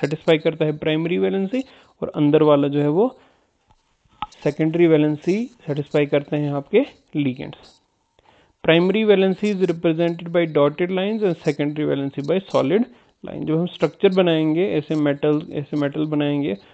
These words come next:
और उसके बाहर से उसके वो groups लगाएंगे जिसमें ligands होंगे और जो आपके मान लो counter ions होंगे, कुछ counter ions होंगे, तो दो, दोनों तरह की वैलेंसीज ही हैं।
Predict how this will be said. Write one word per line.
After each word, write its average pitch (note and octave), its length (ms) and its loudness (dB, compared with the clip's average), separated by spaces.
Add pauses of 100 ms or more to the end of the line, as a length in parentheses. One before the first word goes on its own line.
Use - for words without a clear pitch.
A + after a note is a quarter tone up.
(180)
और D3 120 -2
उसके D3+ 200 -4
बाहर C#3+ 320 -2
से D3 140 -6
उसके D3 300 -6
वो C#3+ 160 -4
groups D3+ 400 -6
लगाएंगे D3 600 0 (360)
जिसमें D3 260 -2
ligands C#3+ 640 -2
होंगे C#3+ 500 -2 (1500)
और C#3+ 420 -2
जो C#3 380 -2
आपके C#3 300 -2
मान C#3 220 0
लो C#3 120 0
counter C#3 440 0
ions C#3+ 340 0
होंगे, C3+ 420 -2 (1300)
कुछ - 180 -8
counter D3 360 2
ions C#3+ 260 2
होंगे, C#3+ 360 -4
तो - 240 -16
दो, D#3+ 240 2
दोनों D#3+ 340 2
तरह D#3 280 0
की G3+ 100 -6
वैलेंसीज D3+ 680 0
ही C#3+ 160 0
हैं। C#3 280 -10